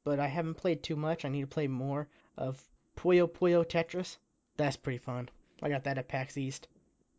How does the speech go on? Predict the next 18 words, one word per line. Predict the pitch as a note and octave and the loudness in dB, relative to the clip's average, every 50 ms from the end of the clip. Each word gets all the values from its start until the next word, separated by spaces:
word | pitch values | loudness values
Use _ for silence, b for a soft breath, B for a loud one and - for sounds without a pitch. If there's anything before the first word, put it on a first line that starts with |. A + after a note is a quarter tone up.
| _ _ _ | _ _ _
It's | - D#3 C3+ - | -6 -6 -6 -6
a | - | -8
pretty | - - C3+ B2+ B2+ | -8 -6 -6 -6 -6
fun | - C#3 C3+ B2+ B2 | -6 -6 -6 -6 -4
game. | C3+ C3 B2+ B2+ C3 - _ _ _ _ - | -6 -6 -6 -6 -8 -12 _ _ _ _ -16
If | - B2+ - | -12 -4 -2
you | D3+ | -2
like | C#3+ C#3 C3+ - | -2 -2 -4 -2
Tetris, | - C#3+ C3+ C3+ - C#3+ C3+ - - - - _ _ _ - | -4 -4 -4 -2 -4 -6 -6 -6 -10 -16 -20 _ _ _ -10
you | - C3+ | -8 -6
know, | C3 B2 B2 B2+ B2+ _ _ - | -4 -4 -4 -6 -8 _ _ -14
it's, | - F2+ C3 - - - - - _ _ _ _ _ | -12 -12 -12 -12 -14 -16 -16 -16 _ _ _ _ _
it's | - - C#3 - | -8 -8 -6 -6
a | C#3+ | -6
really | C3+ C3+ C#3+ C3 B2+ | -4 -2 -2 -2 -4
fun | - - C3+ C3 B2+ | -4 -4 -4 -4 -4
Tetris | - - C3+ - - C#3 - - | -4 -8 -10 -8 -8 -12 -10 -6
game. | - C3+ C3 C3 B2 | -6 -6 -4 -6 -8